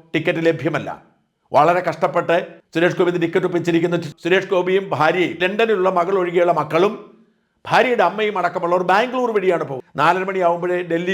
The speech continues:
ചെല്ലൂ. ഏഴേകാലിനാണ് സത്യപ്രതിജ്ഞ. സുരേഷ് ഗോപി മന്ത്രിയാണ് എന്ന കാര്യത്തിൽ തർക്കമില്ല. കാരണം അൻപത് പാസ് ഇഷ്യൂ ചെയ്തിട്ടുണ്ട്. മന്ത്രിയാകുന്നവർക്ക് മാത്രമാണ് അൻപത് പാസ് കൊടുക്കുന്ന, അൻപത് പാസ് ഇഷ്യൂ ചെയ്തിട്ടുണ്ട്.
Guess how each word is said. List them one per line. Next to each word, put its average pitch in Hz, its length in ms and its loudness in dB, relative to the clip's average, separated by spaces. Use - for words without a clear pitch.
ചെല്ലൂ. 175 220 0
ഏഴേകാലിനാണ് 190 720 2
സത്യപ്രതിജ്ഞ. 165 540 -6
സുരേഷ് 220 260 2
ഗോപി 233 180 2
മന്ത്രിയാണ് 208 460 0
എന്ന 202 180 -4
കാര്യത്തിൽ 185 300 -2
തർക്കമില്ല. 170 580 -2
കാരണം 160 300 0
അൻപത് 220 360 -2
പാസ് 196 340 -2
ഇഷ്യൂ 160 200 -8
ചെയ്തിട്ടുണ്ട്. 120 380 -10
മന്ത്രിയാകുന്നവർക്ക് 180 760 0
മാത്രമാണ് 170 440 0
അൻപത് 202 380 -2
പാസ് 165 240 0
കൊടുക്കുന്ന, 156 300 -4
അൻപത് 170 300 -6
പാസ് 160 280 0
ഇഷ്യൂ 165 200 -6
ചെയ്തിട്ടുണ്ട്. 98 420 -8